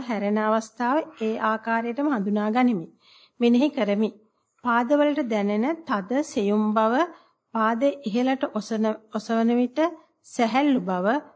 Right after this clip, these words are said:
හොඳින් අත්විඳිමි. මෙලෙස නොකඩවා පැය භාගයක් පමණ ගත කළ හැක. ඒ අතර වාරයේ හිස විසිරෙන්නේ සුළු මොහොතකට පමණි. ඒත් ඒ බව හොඳින් හඳුනා ගනී. පසුව තවදුරටත් වම සහ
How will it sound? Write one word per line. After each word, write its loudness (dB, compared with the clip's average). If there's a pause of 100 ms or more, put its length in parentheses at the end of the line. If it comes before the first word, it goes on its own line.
හොඳින් 2
අත්විඳිමි. 0 (580)
මෙලෙස 2
නොකඩවා 2
පැය -2
භාගයක් 0
පමණ 0
ගත -6
කළ -4
හැක. -4 (640)
ඒ 2
අතර 0
වාරයේ 2
හිස -8
විසිරෙන්නේ 0
සුළු -2
මොහොතකට -2
පමණි. 0 (500)
ඒත් 4 (300)
ඒ 2
බව 0
හොඳින් 0
හඳුනා 0
ගනී. 2 (760)
පසුව 0
තවදුරටත් -2 (580)
වම 2 (180)
සහ -4